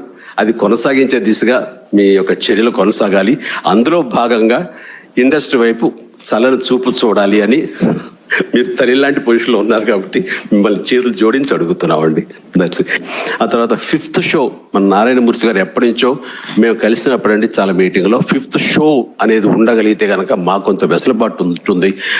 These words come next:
అని ఆయన ఎప్-, కోరుతున్నారు. అది మీ ముందు పెట్టినప్పుడు మీరే then and there only ముఖ్యమంత్రి గారు ఖచ్చితంగానే ఆ రోజున మా ఇద్దరు మీటింగ్లో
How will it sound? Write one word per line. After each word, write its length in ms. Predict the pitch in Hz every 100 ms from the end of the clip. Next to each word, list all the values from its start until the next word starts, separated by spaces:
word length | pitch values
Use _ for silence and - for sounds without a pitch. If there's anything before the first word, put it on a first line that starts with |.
| -
అని 220 | 101 101
ఆయన 340 | 92 90 95 95
ఎప్-, 260 | - 92 -
కోరుతున్నారు. 600 | 101 110 - 107 92 127 - - - -
అది 400 | 104 120 127 117
మీ 180 | 107 107
ముందు 240 | 101 120
పెట్టినప్పుడు 520 | 123 110 113 110 127
మీరే 640 | 135 92 104 139 165 139 - _ _ -
then 140 | 131 160
and 160 | 185 120 135
there 260 | 147 147
only 200 | 113 110
ముఖ్యమంత్రి 500 | 107 - 123 107 101
గారు 240 | 104 143 165 - - - -
ఖచ్చితంగానే 640 | 123 - 135 143 131 117
ఆ 120 | 120 104
రోజున 520 | 107 110 117 98 78 - - _ -
మా 160 | 95 98
ఇద్దరు 280 | 87 117 110
మీటింగ్లో 640 | 95 92 - 92 117